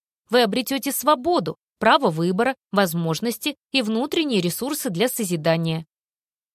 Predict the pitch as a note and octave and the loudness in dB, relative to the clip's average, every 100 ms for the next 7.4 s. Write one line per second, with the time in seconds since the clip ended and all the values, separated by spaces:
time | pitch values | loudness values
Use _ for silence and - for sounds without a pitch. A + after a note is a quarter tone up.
0 | _ - F3 A3+ F4+ F4 D4 A#3 F4+ E4+ | _ -12 2 2 4 2 0 0 0 0
1 | C#4 - G#3 D#4+ E4+ - A3+ F3+ D#4+ D#4+ | -4 -4 0 0 -2 -2 -2 0 0 0
2 | G3+ D4+ - B3 G#3+ C4 C#4 - D4 D4+ | 2 0 0 -2 -2 -2 -4 0 0 0
3 | C4+ - A#3+ C4+ C4 E3+ D#3 - - _ | -4 -4 -2 0 0 0 -4 -12 -20 _
4 | - A3+ G3+ A3 G#3 G#3 C#4+ G3+ F#3 F#3 | -2 0 2 2 2 2 0 0 -2 0
5 | G3+ A3 C#4 A#3 G3+ G3 - C4+ - A#3 | -2 0 -2 0 -2 -4 -2 -4 -2 -4
6 | G3+ F3 D#3+ F#3+ C4+ - F3+ F3 E3 - | -2 -2 -2 -4 -4 -2 -2 0 0 0
7 | D#3 D3+ - | -2 -4 -2